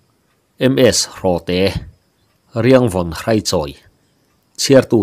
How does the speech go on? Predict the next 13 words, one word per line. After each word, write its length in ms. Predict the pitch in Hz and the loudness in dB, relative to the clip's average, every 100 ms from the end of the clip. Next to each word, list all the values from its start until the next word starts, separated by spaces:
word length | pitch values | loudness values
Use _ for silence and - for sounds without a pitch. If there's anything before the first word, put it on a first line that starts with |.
| 87 | 0
hi 100 | 101 - _ - | -2 -4 _ -4
ma 160 | 104 104 | 2 2
bia 160 | 101 92 - | 0 -4 -4
ka 80 | 80 | -8
mar 200 | 87 78 - | -6 -8 -4
ka 80 | 98 | -4
ni 120 | 82 165 - | -4 -6 -2
e. 20 | - - _ _ _ _ _ _ _ _ _ _ _ - | -2 -4 _ _ _ _ _ _ _ _ _ _ _ -4
Pasal 300 | 127 - 147 165 | -2 4 4 4
tha 140 | 117 92 - | 4 2 2
thang 180 | 135 131 | -2 4
to 100 | 131 123 | 4 6
nan. 140 | 113 | 2